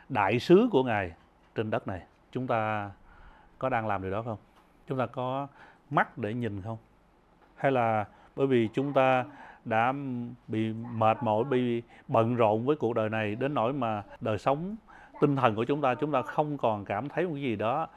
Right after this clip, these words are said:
khơi dậy trong mình khi mà chúng ta nhìn thấy những gì đang diễn ra xung quanh chúng ta? Hôm nay, chúng ta kỷ niệm Ngày Chúa,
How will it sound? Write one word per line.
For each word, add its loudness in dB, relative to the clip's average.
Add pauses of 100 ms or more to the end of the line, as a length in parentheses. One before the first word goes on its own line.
(160)
khơi 8
dậy 4
trong -2
mình -2 (180)
khi -4
mà -4
chúng -8
ta -4
nhìn -2
thấy -4
những -6
gì -4
đang -6
diễn -6
ra -4
xung -6
quanh -6
chúng -8
ta? -12 (560)
Hôm -4
nay, 0 (460)
chúng 2
ta 4
kỷ -2
niệm 0
Ngày -2
Chúa, 2